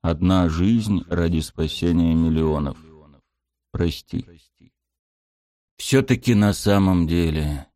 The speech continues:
из громкоговорителя вместо обратного отсчета действительно доносился его голос. Это мой младший,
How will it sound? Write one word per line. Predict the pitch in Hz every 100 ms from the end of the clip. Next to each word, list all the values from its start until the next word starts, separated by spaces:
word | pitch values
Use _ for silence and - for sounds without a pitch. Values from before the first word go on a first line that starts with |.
| _ _ _
из | 101 95
громкоговорителя | 101 107 95 98 98 98 104 123 110 101 92
вместо | 82 92 98 - 92
обратного | 87 87 92 - 87 85
отсчета | 82 - - 101 120 110
действительно | 90 87 82 - 85 113 - 95 95
доносился | 80 85 82 - 90 95 87 82
его | 80 80 80 82
голос. | 80 85 80 73 - - - _ _ _
Это | - 98
мой | 98 98
младший, | 98 107 98 - 64 -